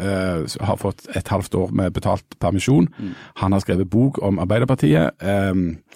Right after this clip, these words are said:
Speaker 1: eh, og der det ser ut som, ehm, ja, der, der Trond Giske får veldig mye kritikk, sånn at liksom, hva slags bånd har han til, eller hva slags,
Speaker 2: Mm.
Speaker 1: ja.
Speaker 2: Ja, altså det, det som denne saken, eh, kan, altså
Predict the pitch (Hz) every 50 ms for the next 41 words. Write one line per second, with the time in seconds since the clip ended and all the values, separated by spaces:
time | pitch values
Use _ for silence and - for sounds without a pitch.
0 | - - - - - - - - - _ _ - - - 147 110 104 101 98 95
1 | 87 76 92 92 104 104 101 101 95 - - 98 95 101 95 - 95 90 92 90
2 | 92 92 85 80 80 76 76 73 67 64 65 - - 50 - - - 101 101 101
3 | 113 110 82 78 80 76 92 104 101 104 - - - 107 104 87 - - - -
4 | 101 90 80 73 85 85 80 73 - - - 85 - - 104 95 87 - 92 -
5 | - 92 90 - 98 90 - 90 - 92 92 90 92 90 90 80 80 - 90 87
6 | 85 - - - - - - - - - - 85 90 90 - - 101 90 82 -
7 | 82 80 - 101 - - - - - - - - - 107 107 120 117 135 131 -
8 | 131 127 143 147 143 143 139 127 113 98 110 117 - - 110 113 131 131 - 135
9 | 120 120 113 113 110 107 104 98 87 - - - - - - - - - - -
10 | 113 110 117 123 120 - - - - 127 110 120